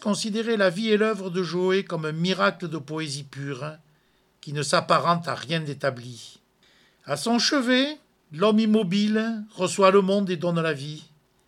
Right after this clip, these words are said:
Il ne s'est jamais plaint de sa condition. Cet état, si l'on y songe, permet de faire l'économie de la fuite. Son goût pour le réel l'a attaché à l'écriture, à la lecture, et à l'amour bien particulier qu'il porte à ses proches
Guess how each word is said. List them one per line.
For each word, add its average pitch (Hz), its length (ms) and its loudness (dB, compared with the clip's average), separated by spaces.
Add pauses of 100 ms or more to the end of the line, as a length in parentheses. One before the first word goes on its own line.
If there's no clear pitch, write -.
(560)
Il 160 100 -6
ne 175 80 0
s'est 175 200 2
jamais 233 260 6
plaint 233 220 2
de - 40 -4
sa 185 120 4
condition. 160 720 -4 (800)
Cet 135 280 -8
état, 185 280 0
si - 140 -6
l'on 156 120 -4
y 175 100 -4
songe, 208 440 -2
permet 175 320 -2
de 170 100 -2
faire 190 300 -2
l'économie 165 460 -2
de 143 100 -4
la 151 80 0
fuite. 151 420 -10 (880)
Son 139 240 -6
goût 160 180 -4
pour 165 200 -2
le 170 80 4
réel 175 400 4
l'a 160 180 4
attaché 156 380 -2
à 151 80 0
l'écriture, 147 800 -8 (680)
à 135 140 -6
la 139 160 4
lecture, 143 680 -6 (680)
et 160 80 0
à 180 80 4
l'amour 247 340 2
bien 214 160 0
particulier 202 800 -2
qu'il 180 180 -10
porte 190 300 -4
à 175 40 -2
ses 175 200 -4
proches 170 480 -2